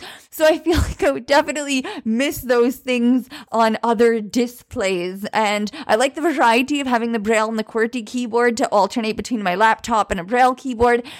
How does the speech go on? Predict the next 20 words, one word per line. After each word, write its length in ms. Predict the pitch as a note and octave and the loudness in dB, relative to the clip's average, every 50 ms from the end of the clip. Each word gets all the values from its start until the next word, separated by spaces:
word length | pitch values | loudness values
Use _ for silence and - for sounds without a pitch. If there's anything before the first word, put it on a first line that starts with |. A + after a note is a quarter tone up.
| - - - | -18 -10 -4
I 60 | A#3 | 0
like 180 | G#3 A3 G#3+ - | 0 0 0 0
the, 80 | G#3+ - - _ | -8 -18 -16 _
the 160 | - G3+ G#3 | -6 -4 -4
smaller 380 | G3+ - A3+ A3 G#3 G#3 F#3+ G3 | -4 -2 -2 0 0 0 -2 0
footprint 560 | - - - - - - A#3 G#3+ G#3 G#3 A3 | 0 0 -2 -2 -2 -4 -2 0 0 0 -2
and 100 | G#3 F#3+ | -4 -4
the 60 | F3+ | 0
less 240 | F#3 G3 G3+ - - | 2 2 0 0 -2
hand 300 | A3 C4+ D#4+ E4 D#4+ D4+ | -2 0 2 2 2 0
movement 360 | D4 D4+ D4+ C4 C#4+ B3+ C4 | -2 -2 -2 -4 -6 -8 -2
for 100 | C4+ C4+ | 0 0
a 60 | C4 | 0
Braille 320 | A#3 C4 C#4 C#4 C#4 C#4 C4+ | 2 2 2 4 4 2 0
keyboard. 720 | - - D4+ C#4+ C#4+ C4 - F#3 F#3 F#3 F#3 F#3 C4 C#4+ - - - - - - - | -2 -8 -6 -6 -4 -4 0 2 4 4 4 4 2 0 -2 -10 -16 -16 -16 -14 -4
So, 280 | - D4+ C4+ D4 D4 | 0 2 2 2 2
you 140 | B3 C4+ C#4+ | 2 0 0
know, 80 | D4 C4 | 0 2
all 200 | A3 A3+ C4 D4 | 2 2 2 2
of 140 | D#4 G#3+ | 0 -2